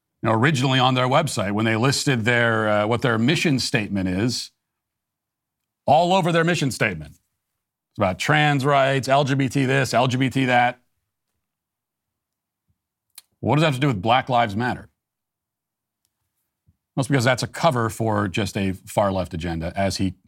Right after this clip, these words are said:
accurately points out. Though I'll also say that I'm not in favor of, uh, you know, you hear some conservatives say, "Well, we gotta reform, we need to reform this program, we need to take a look at it, we need to audit it and figure out a way to,"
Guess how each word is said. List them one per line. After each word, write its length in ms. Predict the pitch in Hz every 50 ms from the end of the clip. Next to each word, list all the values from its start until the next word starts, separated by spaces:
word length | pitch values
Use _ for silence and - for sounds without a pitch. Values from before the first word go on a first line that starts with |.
| _ _ _ _ _ _ _ -
accurately 440 | 110 104 107 92 98 95 92 87 82
points 280 | - - 80 78 -
out. 180 | - - - _ _ _ _ _ _ _ _ _ _ _ _ _ _ _ _ _ _ _ _ _ _ _ _ _ _ 135
Though 200 | 165 190 180 175
I'll 220 | 151 151 170 185
also 300 | 190 214 196 - 180 156
say 280 | - - 175 165 143 117
that 120 | 113 113
I'm 160 | 127 156 165
not 180 | 165 165 160 147
in 120 | 135 120
favor 580 | 110 - - 135 123 127 127 113 117 117 113 110
of, 260 | 107 104 98 90 104
uh, 300 | 101 95 92 92 95 92 98
you 120 | 107 117
know, 100 | 120 113
you 80 | 107 110
hear 120 | 127 131
some 220 | 120 - 135 123 107
conservatives 440 | 120 104 - 117 110 101 107 92
say, 100 | - 110
"Well, 140 | 107 123 139
we 80 | 143 131
gotta 160 | 135 127 113
reform, 800 | 104 98 - - - 147 151 151 143 139 131 123 113 104 - - _ _ _ _ _ _ _ _ _ _ _ _ -
we 80 | 127
need 60 | 123 107
to 80 | 101
reform 420 | 95 87 - - 180 175 170 156 151
this 160 | 147 - -
program, 640 | - - 147 135 131 127 135 131 127 120 120 117 117
we 100 | 107 104
need 160 | 107 98 92
to 160 | - 95 90
take 180 | - 110 101 92
a 40 | 104
look 180 | 156 139 -
at 200 | 143 135 131 127
it, 100 | 127 120 107
we 120 | 113 113
need 100 | 110 98
to 280 | 90 95 90 87 82 78 - _ -
audit 340 | - 135 143 139 135 135 127
it 160 | 127 123 104
and 260 | 85 87 82 78 76 85 107
figure 240 | - 156 139 131 127
out 120 | 123 120
a 40 | 117
way 120 | 117 120 113
to," 120 | 113